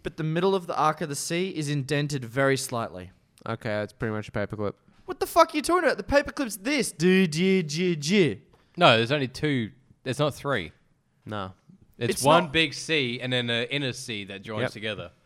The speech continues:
Speaker 1: It's
Speaker 2: Literally.
Speaker 3: It's not. If it was three, it might actually be interesting.
Speaker 2: Yep.
Speaker 3: But it's
Speaker 1: But,
Speaker 3: not.
Speaker 1: uh,
Speaker 2: Can confirm.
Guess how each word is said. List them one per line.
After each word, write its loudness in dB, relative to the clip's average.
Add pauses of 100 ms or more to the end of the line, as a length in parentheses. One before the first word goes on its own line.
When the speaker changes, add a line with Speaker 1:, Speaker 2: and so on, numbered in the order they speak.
(140)
Speaker 1:
It's -12
Speaker 2:
Literally. -4
Speaker 3:
It's -6
not. -2
If -2
it 4
was 0
three, 0
it -2
might 0
actually -8
be -4
interesting. -12
Speaker 2:
Yep. -8 (880)
Speaker 3:
But 0
it's -10
Speaker 1:
But, -6
Speaker 3:
not. -2
Speaker 1:
uh, -14 (320)
Speaker 2:
Can -8
confirm. -10